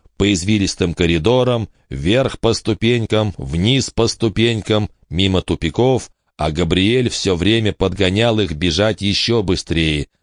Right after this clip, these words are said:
Туннели начали разветвляться, но он, похоже, точно знал, куда идти. "Налево, направо, в тот коридор, бегом!"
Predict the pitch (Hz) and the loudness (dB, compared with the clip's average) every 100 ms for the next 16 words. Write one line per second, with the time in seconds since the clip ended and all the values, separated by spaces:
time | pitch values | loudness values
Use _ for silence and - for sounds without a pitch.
0 | _ 80 90 127 127 117 107 110 - 98 | _ 0 2 2 2 0 0 -2 -2 0
1 | 101 90 101 90 98 131 113 - 80 67 | 0 0 0 0 0 2 0 -2 -6 -6
2 | - 71 85 117 110 107 98 123 110 104 | -8 -4 0 0 0 -2 0 0 0 -2
3 | - 135 113 - 87 76 92 87 - 85 | 0 -2 0 -2 -4 0 0 0 0 0
4 | 85 82 78 - 82 73 - _ - 71 | 0 0 -2 -4 -4 -4 -6 _ -10 -4
5 | 95 113 120 117 - _ _ - 82 82 | 0 2 2 0 -2 _ _ -4 -4 -2
6 | 95 120 117 113 - _ - - 101 113 | 0 2 2 -2 -4 _ -20 -4 0 0
7 | - 107 107 120 123 82 - 110 139 147 | 0 0 2 2 2 -2 -4 0 2 2
8 | 87 | 0